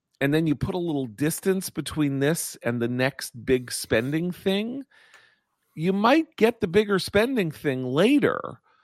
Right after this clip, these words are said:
Once the elephant, you know, once, once the, you know, once the, excuse me, the, the, the snake in the, like, in The Little Prince digests the elephant.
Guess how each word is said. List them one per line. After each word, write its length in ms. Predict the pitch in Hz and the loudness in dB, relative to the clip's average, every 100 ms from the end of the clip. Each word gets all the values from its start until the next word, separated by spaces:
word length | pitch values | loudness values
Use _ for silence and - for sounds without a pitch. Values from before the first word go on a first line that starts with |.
| _ _ | _ _
Once 760 | - 143 160 196 220 - - - - | -6 0 2 2 0 -6 -8 -10 -2
the 220 | 143 135 - | 4 4 4
elephant, 680 | 151 196 196 - 147 127 - | 0 2 0 0 -2 -2 -8
you 100 | 139 | -4
know, 140 | 143 | -2
once, 260 | 117 156 180 | 0 -2 -2
once 360 | 147 156 175 - | -2 -2 -2 0
the, 260 | 151 123 | 0 2
you 80 | 135 | 0
know, 160 | 131 117 | 0 0
once 400 | 104 139 156 - | 0 -4 -4 -4
the, 240 | 135 113 | -4 -2
excuse 420 | 92 - 131 113 | -4 -4 -6 -4
me, 140 | 113 95 | -6 -4
the, 280 | 95 95 - | -2 -4 -4
the, 240 | 92 90 71 | -4 -4 -4
the 120 | 95 | -10
snake 600 | 98 - 143 151 104 - | -10 -6 -2 -2 -2 -8
in 240 | - 98 95 | -12 -8 -8
the, 100 | 85 | -8
like, 320 | - 110 98 104 | -6 -4 -2 -2
in 120 | 101 | -4
The 80 | 101 | -2
Little 260 | 113 117 | -2 -4
Prince 540 | - 156 143 120 - - _ _ _ - | -2 0 0 -2 -10 -16 _ _ _ 4
digests 760 | 135 135 117 139 - - - | 4 4 4 4 4 -6 -8
the 160 | 139 139 | -2 4
elephant. 640 | 190 175 - 82 - _ | 4 4 -4 -10 -12 _